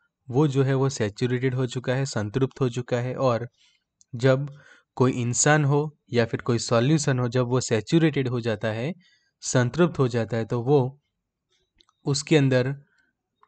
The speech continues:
कोई भी एक्सेसिव मटेरियल को डिसॉल्व नहीं कर पाता या फिर नहीं उसके अंदर उसको इनटेक कर पाता। तो solution that contains the maximum amount of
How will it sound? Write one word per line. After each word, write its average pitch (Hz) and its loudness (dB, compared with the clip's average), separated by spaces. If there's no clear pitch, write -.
कोई 147 6
भी 160 4
एक्सेसिव 135 0
मटेरियल 123 2
को 131 -4
डिसॉल्व 120 0
नहीं 127 2
कर 117 -2
पाता 107 -6
या 113 -4
फिर 139 0
नहीं 131 -2
उसके 127 -6
अंदर 123 -2
उसको 156 -2
इनटेक 139 0
कर 113 -2
पाता। 104 -6
तो 135 0
solution 180 4
that 131 4
contains 139 2
the 151 0
maximum 120 2
amount 143 2
of 135 2